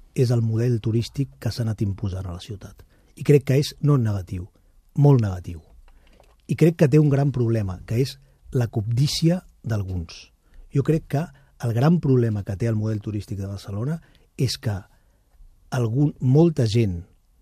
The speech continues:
diguem, ha sostingut una ciutat que ha sigut una ciutat molt atractiva pel, per l'estranger per venir, i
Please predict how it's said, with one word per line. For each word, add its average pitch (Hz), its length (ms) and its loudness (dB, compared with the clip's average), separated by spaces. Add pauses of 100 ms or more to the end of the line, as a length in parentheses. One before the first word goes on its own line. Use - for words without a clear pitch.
diguem, 95 320 -6 (440)
ha 135 200 -2 (100)
sostingut 123 1000 -4
una 127 220 -2
ciutat 104 640 -6
que - 100 -8
ha - 60 -12
sigut 107 260 -6
una 104 160 -6
ciutat 104 380 -8 (180)
molt 117 320 -2
atractiva 107 540 -6 (880)
pel, 98 220 -6 (100)
per 104 140 -8
l'estranger 101 580 -6
per 104 160 -6
venir, 95 300 -4 (720)
i 143 100 2